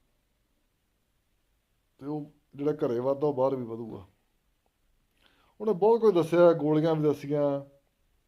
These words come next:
ਉਹ ਵੀ ਆਲੂ ਬੁਖਾਰਾ ਵਰਤਦੇ ਆ, ਮੈਨੂੰ ਪਹਿਲੀ ਵਾਰੀ ਪਤਾ ਲੱਗਿਆ। ਪਰ ਉਹਨਾਂ ਦਾ ਵਰਤਣ ਦਾ ਤਰੀਕਾ ਹੋਰ ਆ, ਆਪਾਂ ਨਹੀਂ ਕਿਸੇ ਸੁਣਿਆ ਸੀ। ਉਹਨੇ ਕੱਲ੍ਹ ਦੱਸ-, ਬਹੁਤ ਪੂਰੀ ਕਾਪੀ ਲਿਖਾਈ ਮੈਨੂੰ ਰਿਕਾਰਡਿੰਗਾਂ ਰਾਹੀਂ,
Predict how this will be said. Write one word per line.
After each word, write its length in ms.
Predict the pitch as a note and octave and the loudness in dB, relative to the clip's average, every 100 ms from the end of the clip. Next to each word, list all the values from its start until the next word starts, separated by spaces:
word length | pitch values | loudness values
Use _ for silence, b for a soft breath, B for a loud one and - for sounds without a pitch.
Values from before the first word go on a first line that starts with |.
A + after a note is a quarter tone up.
| _ _ | _ _
ਉਹ 160 | G3 A#3 | -4 -2
ਵੀ 140 | B3+ | 6
ਆਲੂ 220 | A3+ G3+ | 6 8
ਬੁਖਾਰਾ 300 | G3 E3+ E3+ | 4 4 4
ਵਰਤਦੇ 420 | D#3+ D#3 C#3+ D#3+ F3 | 4 2 2 0 2
ਆ, 100 | F3+ | 2
ਮੈਨੂੰ 340 | D3 D#3+ D#3+ | -2 -6 -4
ਪਹਿਲੀ 220 | F#3+ A3 | -2 0
ਵਾਰੀ 120 | G#3+ | 0
ਪਤਾ 160 | D#3+ C3 | 0 0
ਲੱਗਿਆ। 360 | A#2 G2 G2 F#2 _ _ _ _ _ _ - | -2 -6 -12 -16 _ _ _ _ _ _ -16
ਪਰ 100 | C#3 | -6
ਉਹਨਾਂ 220 | D3 D#3+ E3 | -2 0 2
ਦਾ 80 | |
ਵਰਤਣ 320 | C#3+ B2 B2 C#3+ | 2 0 -2 -2
ਦਾ 120 | C#3 | -4
ਤਰੀਕਾ 380 | C3+ C3 C#3+ B2+ | -4 -4 -2 -2
ਹੋਰ 240 | A#2+ A#2+ | -4 -4
ਆ, 100 | C3+ | -4
ਆਪਾਂ 220 | B2+ C3 | -4 -6
ਨਹੀਂ 100 | C#3+ | -8
ਕਿਸੇ 180 | C#3+ C3 | -8 -10
ਸੁਣਿਆ 300 | A#2+ A#2+ A#2 | -8 -8 -8
ਸੀ। 220 | B2+ D#3+ - _ _ _ _ _ _ _ _ _ | -8 -12 -18 _ _ _ _ _ _ _ _ _
ਉਹਨੇ 140 | D3 C#3+ | -12 -4
ਕੱਲ੍ਹ 220 | C#3+ C#3+ | -2 -2
ਦੱਸ-, 180 | C3+ C3 | -4 -10
ਬਹੁਤ 680 | D#3 - D#3 F3+ F#3 E3 D#3 _ _ _ - | -18 -12 -2 0 0 -2 -12 _ _ _ -10
ਪੂਰੀ 220 | F3+ F#3+ | -4 -4
ਕਾਪੀ 340 | E3+ D#3 F3+ | -2 -2 -2
ਲਿਖਾਈ 280 | E3 C#3 C#3 | -4 -2 -4
ਮੈਨੂੰ 280 | C#3 D3 C#3+ - _ _ _ _ _ _ - | -4 -8 -10 -16 _ _ _ _ _ _ -20
ਰਿਕਾਰਡਿੰਗਾਂ 440 | - C3+ C3+ C#3 | -6 -4 -2 0
ਰਾਹੀਂ, 260 | C#3 C#3+ C3 | 0 0 -4